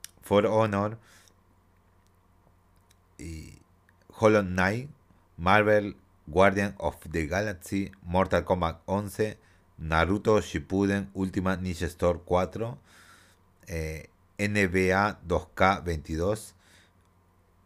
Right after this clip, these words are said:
y Out of the Outer, Outer Wing,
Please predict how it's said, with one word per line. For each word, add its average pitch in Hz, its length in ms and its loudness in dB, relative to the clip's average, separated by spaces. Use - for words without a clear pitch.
y 90 100 0
Out 101 320 2
of 85 200 -4
the 87 280 2
Outer, 101 760 0
Outer 92 280 0
Wing, 104 420 -6